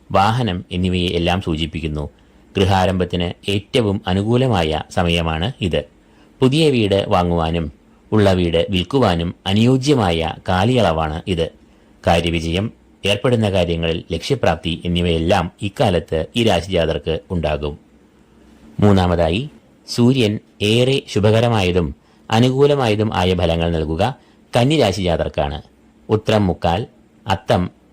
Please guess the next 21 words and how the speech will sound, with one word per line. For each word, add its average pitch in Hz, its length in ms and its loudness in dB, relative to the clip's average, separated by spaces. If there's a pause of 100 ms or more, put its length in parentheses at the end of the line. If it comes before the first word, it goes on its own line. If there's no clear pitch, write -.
(120)
ചിത്തിര 120 320 0
അര 95 360 0 (260)
എന്നീ 127 220 2
നക്ഷത്രങ്ങളാണ് 87 800 -2 (160)
ഈ 120 120 2
രാശിയിൽ 82 560 0
വരുന്നത്. 80 440 -2 (520)
ഈ 98 120 4
രാശി 87 200 0
ജാതരുടെ 82 540 -2 (340)
ആറാം 117 360 0
ഭാവത്തിലേക്കാണ് 95 800 -2 (200)
സൂര്യൻ 90 520 0 (100)
പ്രവേശിക്കുവാൻ 92 600 0
പോകുന്നത്. 78 440 -4 (440)
ആറാം 87 320 2
ഭാവം 82 340 -2
എന്നാൽ 80 300 -2 (340)
ശത്രുസ്ഥാനം, 87 800 -2 (240)
രോഗസ്ഥാനം 98 680 0 (140)
എന്നെല്ലാം 90 520 0